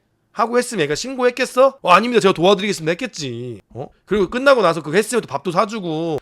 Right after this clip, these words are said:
"야, 내가, 내가 저번에 일 시켜서 미안하다." "아니, 괜찮습니다." 하면서, "아니야. 우리 같이 밥 먹자. 맛있는 거 먹으러 가자." 맛있는 거 사주고.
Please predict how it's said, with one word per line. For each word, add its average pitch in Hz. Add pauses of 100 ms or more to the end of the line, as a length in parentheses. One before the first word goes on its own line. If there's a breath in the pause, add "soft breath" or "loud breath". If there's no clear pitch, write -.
(120)
"야, 165
내가, 185
내가 175
저번에 196
일 170
시켜서 180
미안하다." 170
"아니, 175
괜찮습니다." 214
하면서, 135 (100)
"아니야. 196 (140)
우리 160
같이 175
밥 160
먹자. 190
맛있는 185
거 202
먹으러 170
가자." 160
맛있는 143
거 180
사주고. 175